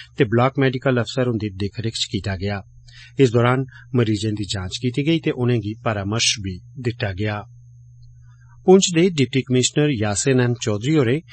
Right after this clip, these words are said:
इक बैठक लाइयै जिले च समग्र शिक्षा कार्यक्रम तैहत कम्में दा जायजा लैता। डिप्टी कमिश्नर होरें मित्थे गेदे कम्में गी समें सिर पूरा करने दे निर्देश दित्ते।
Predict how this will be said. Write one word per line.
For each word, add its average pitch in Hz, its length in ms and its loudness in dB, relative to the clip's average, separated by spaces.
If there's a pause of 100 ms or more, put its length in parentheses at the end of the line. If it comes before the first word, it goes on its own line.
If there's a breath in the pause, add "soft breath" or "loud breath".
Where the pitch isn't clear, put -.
(260 loud breath)
इक 156 240 4
बैठक 113 360 -2
लाइयै 143 300 2
जिले 117 260 2
च 127 200 -2
समग्र 123 420 2
शिक्षा 117 440 2
कार्यक्रम 104 420 -2
तैहत 127 380 -2
कम्में 104 300 0
दा 110 140 2
जायजा 98 320 -2
लैता। 98 360 -4 (360)
डिप्टी 123 240 2
कमिश्नर 117 480 0
होरें 131 220 0 (420 loud breath)
मित्थे 156 220 4
गेदे 160 200 4
कम्में 123 340 2
गी 127 180 2
समें 117 380 2
सिर 127 280 2 (340)
पूरा 110 220 0
करने 117 300 0
दे 113 140 2
निर्देश 101 380 -2
दित्ते। 101 260 -4